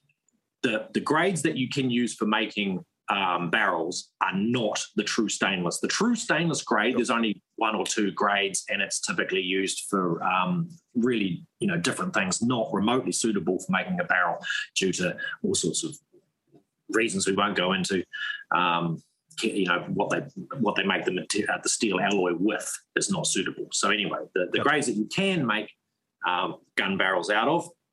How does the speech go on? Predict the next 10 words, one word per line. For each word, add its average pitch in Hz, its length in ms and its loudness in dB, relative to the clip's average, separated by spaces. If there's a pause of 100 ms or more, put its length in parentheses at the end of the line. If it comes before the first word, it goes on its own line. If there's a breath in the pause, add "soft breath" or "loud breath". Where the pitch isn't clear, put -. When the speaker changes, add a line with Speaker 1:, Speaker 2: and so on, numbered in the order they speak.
(120)
Speaker 1:
stainless, 104 840 0
not 107 220 -2
true 104 240 0
stains. - 500 -6 (1300 loud breath)
During 190 320 2
the - 60 2
stress - 400 -2
<laughs> - 0 -
relieving 143 400 0
process, - 840 -2